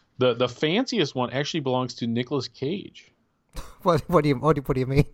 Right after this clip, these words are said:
Speaker 2: <laughs> Nicolas Cage
Speaker 1: Well,
Speaker 2: is,
Speaker 1: it
Speaker 2: Nicolas Cage is still alive, buddy. What are you talking
Speaker 1: Well,
Speaker 2: about?
Speaker 1: that's what, that's what we sent a, sent a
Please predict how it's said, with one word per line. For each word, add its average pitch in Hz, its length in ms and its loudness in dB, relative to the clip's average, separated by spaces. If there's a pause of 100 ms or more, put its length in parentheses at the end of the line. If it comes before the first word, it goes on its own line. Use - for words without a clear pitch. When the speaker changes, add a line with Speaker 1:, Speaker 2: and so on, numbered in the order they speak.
Speaker 2:
<laughs> - 140 -8
Nicolas 147 320 2
Cage 202 220 6
Speaker 1:
Well, - 80 4
Speaker 2:
is, 156 80 6
Speaker 1:
it 170 180 -2
Speaker 2:
Nicolas 233 320 10
Cage 202 240 10
is 160 80 4
still 165 180 0
alive, 147 360 0
buddy. 113 300 -2
What 135 120 -4
are - 20 -4
you 135 60 -2
talking 139 240 0
Speaker 1:
Well, 180 60 4
Speaker 2:
about? - 140 2
Speaker 1:
that's 139 140 -6
what, 160 140 -6
that's 165 180 0
what 151 80 -10
we 139 80 -10
sent 165 240 -4
a, 139 220 0 (120)
sent 143 280 -4
a 123 100 2